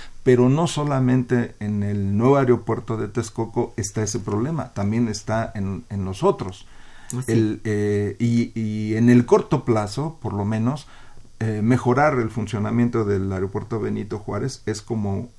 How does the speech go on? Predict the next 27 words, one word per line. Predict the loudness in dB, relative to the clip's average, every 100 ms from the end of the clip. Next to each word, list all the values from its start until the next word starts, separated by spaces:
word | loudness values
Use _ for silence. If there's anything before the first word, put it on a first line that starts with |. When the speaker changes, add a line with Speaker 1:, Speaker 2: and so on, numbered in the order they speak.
| -12 0
Speaker 1:
una, | 4 6 4 0 -12 -8
una | 2 4 4
solución | 4 2 2 2 4
momentánea, | 6 4 2 2 2 2 -2 -6 -6
pero | 2 6 6 6 6 2 2
sí | 0
tenemos | 2 2 2 0
que | -2
resolver | -4 -6 -6 -6
ese | -6 -6
problema | -4 -4 -2 -4 -6
como | -6 -6 -6
sociedad. | -8 -8 -6 -6 -8 -12 -20 2
Es | 4 4
fundamental | 2 2 2 2 -2 -2 -2 -2
tener | -4 -4 -4
un | -6 -4
hub | -4
internacional | -2 -4 -4 -6 -6 -4 -4 -4
en | -4 -8
México. | -12 -18 -20 -20 -20 -14 -8
Speaker 2:
Así | -6 -6 -8 -8
es. | -10 -16 -18 -16 -16 -20 -10
Eh, | -8 -6
está | -6 -4 -2
difícil, | -2 -4 -4 -6 -4
pero | -2 -4 -6